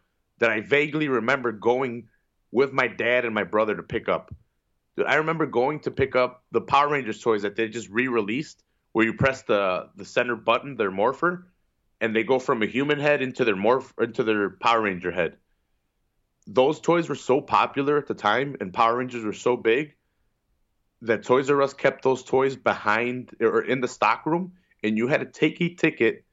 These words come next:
go pay at the counter, and claim it at customer service in order for you to get that toy,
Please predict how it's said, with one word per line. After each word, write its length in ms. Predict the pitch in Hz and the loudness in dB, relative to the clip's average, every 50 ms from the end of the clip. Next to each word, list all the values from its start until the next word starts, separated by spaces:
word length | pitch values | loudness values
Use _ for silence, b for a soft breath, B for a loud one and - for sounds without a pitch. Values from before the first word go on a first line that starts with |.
| _ _ _ _ | _ _ _ _
go 140 | - 107 101 | -2 -2 -2
pay 260 | - - 143 143 147 | 0 0 0 0 0
at 100 | 147 - | 0 -4
the 60 | - | -6
counter, 560 | - - 147 135 131 113 101 95 92 - - _ _ _ _ _ _ _ | -2 0 2 2 2 2 2 0 -2 -4 -8 _ _ _ _ _ _ _
and 220 | - 120 110 95 95 | -2 -2 -2 -2 -6
claim 340 | - - 135 131 131 127 117 | -4 0 0 0 2 0 0
it 120 | 110 - | -2 -2
at 120 | 90 101 - | -2 -4 -2
customer 360 | - 131 127 - 120 110 98 | -2 -2 -2 -2 -2 -4 -4
service 400 | - - 120 113 101 101 98 - | 0 2 2 2 2 0 -2 0
in 80 | 104 98 | 2 2
order 180 | 101 107 113 110 | 4 2 2 0
for 120 | - 113 | 0 0
you 120 | 107 107 104 | 2 2 2
to 60 | 98 | 2
get 180 | 95 107 104 101 | 2 0 2 2
that 140 | 107 95 90 | 2 0 2
toy, 280 | - - 98 92 82 | 2 2 2 2 0